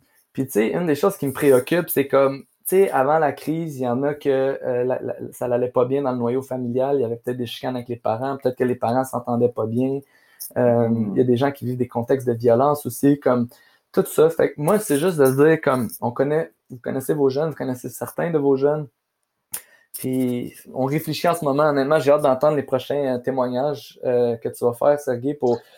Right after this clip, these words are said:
Speaker 1: savoir qu'est-ce qui se fait, parce que je pense que c'est une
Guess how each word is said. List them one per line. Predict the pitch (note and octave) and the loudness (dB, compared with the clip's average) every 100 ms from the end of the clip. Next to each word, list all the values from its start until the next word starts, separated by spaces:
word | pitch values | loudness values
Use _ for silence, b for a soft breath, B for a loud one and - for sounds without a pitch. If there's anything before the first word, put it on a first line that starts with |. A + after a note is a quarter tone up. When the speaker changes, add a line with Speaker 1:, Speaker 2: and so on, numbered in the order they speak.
| B | B
Speaker 1:
savoir | - C3 C#3+ | 2 4 4
qu'est-ce | C#3 C3 | 0 -2
qui | B2+ | -6
se | - E3 | 0 2
fait, | |
parce | E3 C#3 | 2 0
que | - | -2
je | C3 | -6
pense | - E3 D#3+ | -4 -4 -4
que | |
c'est | C3+ C3+ C3+ | -8 -8 -8
une | C3 B2+ | -6 -8